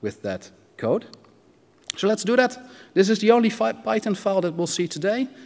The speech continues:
We can use it to define our operation codes, our opcodes. Um, our opcode doesn't have an argument. Don't worry about that for now, but it means that it has to have a number lower than the have argument constant.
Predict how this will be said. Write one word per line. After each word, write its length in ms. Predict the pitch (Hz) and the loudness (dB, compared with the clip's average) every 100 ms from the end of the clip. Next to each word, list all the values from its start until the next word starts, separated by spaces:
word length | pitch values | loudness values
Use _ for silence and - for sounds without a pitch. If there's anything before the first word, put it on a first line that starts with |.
| - - | -14 -6
We 80 | 160 | -2
can 140 | 170 | 0
use 240 | 165 185 | 2 2
it 120 | 165 - | 0 -4
to 80 | |
define 420 | 143 143 180 175 135 | -4 -2 0 0 2
our 220 | 120 - | -2 -4
operation 580 | 147 147 139 202 - 208 | -8 -2 0 0 -4 -8
codes, 340 | - 196 196 | -4 -4 -4
our 180 | - 110 | -6 -6
opcodes. 640 | - 185 - 165 165 - - - - - - - | -4 -6 -2 -4 -4 -8 -16 -20 -20 -20 -20 -12
Um, 260 | 110 110 - - | -8 -8 -10 0
our 180 | 196 202 | 2 2
opcode 720 | 190 190 147 117 - - 101 | -2 -2 0 0 -4 -14 -4
doesn't 320 | 139 156 139 | -4 -2 -2
have 180 | 123 113 | -4 -6
an 80 | 98 | -4
argument. 640 | 123 143 151 156 160 - - - | -4 -2 -2 -2 -6 -18 -20 -18
Don't 220 | - 135 120 | -6 -4 -2
worry 240 | 131 151 | 0 0
about 260 | 139 131 131 | 0 -2 -2
that 160 | 127 | -6
for 120 | - 117 | -6 -8
now, 260 | 113 110 | -6 -6
but 120 | 113 | -8
it 140 | 113 110 | -10 -8
means 260 | 120 127 | -6 -6
that 80 | 123 | -8
it 80 | 98 | -8
has 240 | 110 117 | -6 -6
to 100 | - | -6
have 320 | 107 117 113 - - - | -4 -4 -4 -12 -20 -20
a 60 | - | -10
number 440 | 117 127 127 117 | -6 -2 -2 -2
lower 580 | 117 117 131 147 135 131 - - | -4 0 0 0 -2 -8 -12 -14
than 160 | - 110 | -8 -6
the 160 | 110 95 | -6 -4
have 260 | 117 113 - | -4 -4 -4
argument 460 | 117 107 110 98 | -4 -4 -8 -8
constant. 540 | 113 104 - 80 82 | -8 -8 -8 -12 -16